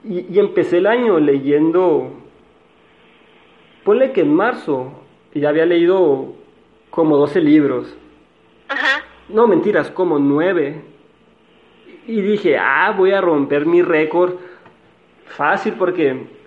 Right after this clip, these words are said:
Speaker 1: mi récord de, en un año creo que han sido como dieciocho libros.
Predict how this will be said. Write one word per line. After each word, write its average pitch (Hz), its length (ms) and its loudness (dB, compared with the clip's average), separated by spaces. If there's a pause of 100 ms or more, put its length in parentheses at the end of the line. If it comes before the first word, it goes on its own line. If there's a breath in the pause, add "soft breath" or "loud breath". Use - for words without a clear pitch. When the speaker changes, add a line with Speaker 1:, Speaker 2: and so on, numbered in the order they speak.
Speaker 1:
mi 120 160 2
récord 143 360 0
de, 147 380 2
en 147 100 2
un 156 200 4
año 190 400 0
creo 156 200 -2
que 151 80 -4
han 147 100 -2
sido 170 200 -2
como 165 220 -2
dieciocho 139 440 -2
libros. 170 460 -2